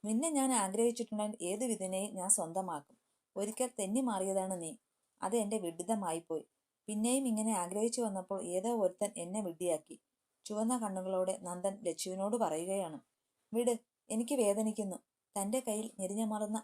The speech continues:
അവന്റെ കൈകൾ വിടുവിച്ചുകൊണ്ട് അവൾ കരഞ്ഞു പറയുകയാണ്. ചുറ്റും കൂടിയിരിക്കുന്ന ഒരാൾ പോലും നന്ദനെ മാറ്റാൻ വരുന്നില്ലെന്ന അതിശയം അവളെ വന്നു മൂടുകയും ചെയ്തു.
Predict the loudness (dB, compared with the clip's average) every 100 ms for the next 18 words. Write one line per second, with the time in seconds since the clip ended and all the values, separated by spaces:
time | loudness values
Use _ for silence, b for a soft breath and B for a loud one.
0 | -6 -4 -2 2 2 4 0 -4 _ _
1 | _ _ _ -8 -4 -4 -2 0 0 -2
2 | -6 -6 -6 -2 0 0 0 2 2 2
3 | 0 0 -4 -12 _ _ _ -16 -8 -4
4 | 0 0 0 -2 -4 -4 -2 0 2 2
5 | 2 0 -2 -6 -4 0 0 2 -2 -2
6 | -2 -2 -2 -4 -4 -2 -2 -2 -4 -2
7 | -4 -4 -2 0 0 -2 -4 -4 -4 0
8 | 0 0 -2 -2